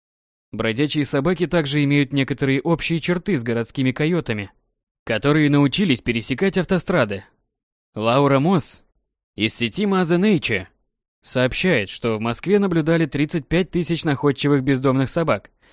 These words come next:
которые наблюдали за светофорами. Свидетели рассказывают об их печально известной уловке — лай и хватай.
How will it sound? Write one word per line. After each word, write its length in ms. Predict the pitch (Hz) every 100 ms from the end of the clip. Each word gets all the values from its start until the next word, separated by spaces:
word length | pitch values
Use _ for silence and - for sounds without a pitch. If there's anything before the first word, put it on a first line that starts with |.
| _
которые 400 | - 202 202 180
наблюдали 460 | 151 143 139 139 165
за 160 | 147 151
светофорами. 680 | 151 175 - 180 123 98 - _ _ _ _
Свидетели 540 | - 110 113 139 131
рассказывают 720 | 131 131 - 190 127 113 104 110
об 160 | 120
их 100 | 156
печально 460 | - 135 185 190 180
известной 580 | 170 147 135 156 - 160
уловке — 540 | 180 180 - 113 95 _ _ _
лай 240 | - 208 202
и 140 | 180
хватай. 520 | 147 151 131 113 90